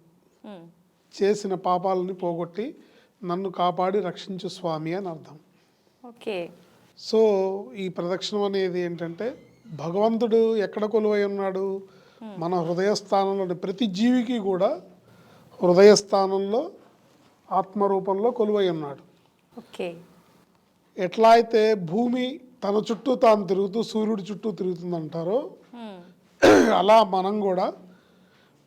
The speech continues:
Speaker 2: మన చుట్టూ, మనలో ఉన్న పరమాత్మ చుట్టూ తిరుగుతూ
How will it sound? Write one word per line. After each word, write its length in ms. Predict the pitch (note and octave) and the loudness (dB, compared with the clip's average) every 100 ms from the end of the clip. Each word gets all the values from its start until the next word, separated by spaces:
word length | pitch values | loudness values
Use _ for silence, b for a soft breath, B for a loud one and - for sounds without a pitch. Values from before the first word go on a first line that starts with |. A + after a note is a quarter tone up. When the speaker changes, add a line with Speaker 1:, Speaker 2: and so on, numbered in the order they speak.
| _ _ - | _ _ -14
Speaker 2:
మన 280 | F3+ F3 G#3 A#3+ | -6 -2 -2 -2
చుట్టూ, 200 | G#3+ B3+ | 0 0
మనలో 460 | F#3+ G3 A#3 A#3+ | 2 2 6 8
ఉన్న 220 | A#3 A#3 A3+ A3+ G#3+ G#3 G#3+ - F#3+ | 6 2 2 2 2 -2 -8 -2 4
పరమాత్మ 480 | G3 G#3 A3 A3 | 8 12 10 10
చుట్టూ 300 | G#3 F3+ - | 2 0 -6
తిరుగుతూ 520 | F#3+ G3 G3+ F#3+ B3 | -6 -4 -6 -4 -6